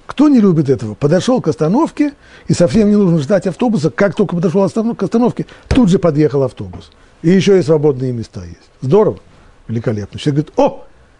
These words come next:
это призна-, это хороший знак. Есть здесь предзнаменование, это мне действительно обещает, что весь день пойдёт хорошо». И человек здесь не делал, не, не загадывал сначала, с самого начала.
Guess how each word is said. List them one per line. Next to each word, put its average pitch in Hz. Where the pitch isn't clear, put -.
это 254
призна-, 170
это 254
хороший 208
знак. 151
Есть 196
здесь 175
предзнаменование, 156
это 214
мне 196
действительно 170
обещает, 156
что -
весь 156
день 131
пойдёт 120
хорошо». -
И 113
человек 117
здесь 147
не 143
делал, 156
не, 147
не 151
загадывал 156
сначала, 170
с -
самого 98
начала. -